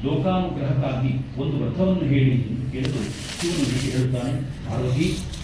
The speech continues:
ವರಲಕ್ಷ್ಮಿ ವ್ರತವೆಂಬ ಒಂದು ವ್ರತವಿದೆ. ಆ ವ್ರತವನ್ನು ಶ್ರಾವಣ ಮಾಸದ ಹುಣ್ಣಿಮೆಯ ದಿನದ ಹಿಂದಿನ ಶುಕ್ರವಾರ, ಅಂದರೆ ಎರಡನೇ ಅಥವಾ ಮೂರನೇ ಶುಕ್ರವಾರದ ಈ ವ್ರತವನ್ನು ಮಾಡಬೇಕು."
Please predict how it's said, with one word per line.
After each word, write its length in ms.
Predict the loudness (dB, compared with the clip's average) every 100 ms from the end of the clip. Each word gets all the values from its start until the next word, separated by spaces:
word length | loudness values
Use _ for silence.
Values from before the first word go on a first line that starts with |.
| -4
ವರಲಕ್ಷ್ಮಿ 500 | 0 0 0 -2 0
ವ್ರತವೆಂಬ 520 | 0 0 -2 0 0
ಒಂದು 220 | 0 -2 -2
ವ್ರತವಿದೆ. 360 | -2 -2 -2 -4 -8 -12 -8
ಆ 40 | -6
ವ್ರತವನ್ನು 460 | -4 -2 0 0
ಶ್ರಾವಣ 340 | -2 -4 -2 -2
ಮಾಸದ 320 | -2 -2 -4
ಹುಣ್ಣಿಮೆಯ 480 | -2 -2 0 -2 -2
ದಿನದ 360 | -2 -2 -2 -4 -6 -8 -4
ಹಿಂದಿನ 320 | 0 2 4
ಶುಕ್ರವಾರ, 460 | 2 0 0 0 2
ಅಂದರೆ 320 | 0 0 -2
ಎರಡನೇ 500 | -2 -4 -4 0 2
ಅಥವಾ 340 | 2 0 -2 -2
ಮೂರನೇ 340 | -2 -2 -2
ಶುಕ್ರವಾರದ 680 | -4 -6 -4 -4 -4 -2 -2
ಈ 140 | -2
ವ್ರತವನ್ನು 360 | -2 -2 0 0
ಮಾಡಬೇಕು." 420 | 0 0 0